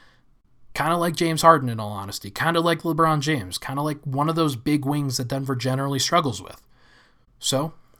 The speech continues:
we'll see how that goes. And Kristaps Porzingis is playing the best he's ever played right now. Um,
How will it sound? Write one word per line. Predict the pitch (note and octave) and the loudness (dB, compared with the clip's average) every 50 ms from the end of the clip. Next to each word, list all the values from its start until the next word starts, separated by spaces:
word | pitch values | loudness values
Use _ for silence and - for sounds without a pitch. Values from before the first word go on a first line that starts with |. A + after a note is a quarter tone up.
| _ - - | _ -6 -4
we'll | C#3+ C#3 | -2 0
see | - - D#3 | 0 0 0
how | D3 D3+ D3 | 0 0 0
that | C#3+ D3 C#3 | 0 -2 -2
goes. | C3 F3+ F3 C3 A2+ G#2 G2+ | 0 0 2 2 0 -2 -6
And | G#2 G#2+ A2 - - - - - - - - - - | -8 -10 -12 -12 -16 -20 -20 -20 -20 -20 -20 -10 -6
Kristaps | - F#3 E3 - - E3 D#3 - - | -4 -2 -2 2 2 2 2 0 -2
Porzingis | - F3 D3+ C3+ B2 D#3+ F#3 F3+ D3 B2 - | 0 2 2 2 2 2 0 2 0 0 0
is | B2 - | -4 -4
playing | - - C#3+ C#3 C#3 C3+ | -2 -2 0 0 0 0
the | C3 A#2+ | -2 0
best | A2+ C3 C#3 C3 - - | 0 0 0 0 0 0
he's | D3+ C3 B2+ | 0 0 0
ever | C3+ B2 B2 | 0 0 -2
played | A#2 - - - G3+ F3 C3 A#2 G#2 G#2+ - - - - - - | -4 -2 0 0 2 2 0 -4 -8 -10 -12 -16 -20 -20 -14 -4
right | B2+ C3+ C#3+ D3 C3+ A#2 | 0 0 0 0 0 -2
now. | B2+ D3 D#3+ - - - - - - - - - - - _ _ - _ _ _ - _ - | -2 -2 -2 -2 -6 -14 -16 -20 -20 -20 -20 -20 -20 -20 _ _ -20 _ _ _ -20 _ -6
Um, | B2 A#2+ A#2+ A#2+ A#2 A#2 B2 | -4 0 0 0 -2 -2 -6